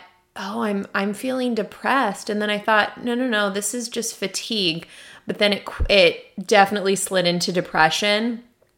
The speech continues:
Um, so that's kind of where I have to, to keep a journal and, and monitor, okay, what's happening right now, you know, look back on the days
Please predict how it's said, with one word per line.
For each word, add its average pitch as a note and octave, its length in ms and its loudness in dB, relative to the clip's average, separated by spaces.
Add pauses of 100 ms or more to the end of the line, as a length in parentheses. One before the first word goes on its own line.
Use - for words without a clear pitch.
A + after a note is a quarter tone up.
(360)
Um, F#3+ 300 4
so G3 160 -2
that's F#3 220 2
kind G3 200 -2
of F#3 80 0
where F3 140 4
I F3 80 4
have F3+ 280 2
to, F3+ 260 -2 (100)
to - 100 -8
keep - 280 -6
a G3+ 60 2
journal F3 500 2
and, E3 280 -2
and E3+ 240 -2
monitor, E3+ 720 2 (240)
okay, G3 200 0
what's F#3 220 -2
happening F3 800 0
right F3 320 -2
now, E3 540 0
you E3+ 120 -6
know, E3 120 -4
look E3 240 -6
back E3+ 240 0
on E3 120 0
the D#3+ 120 -2
days D#3+ 680 -2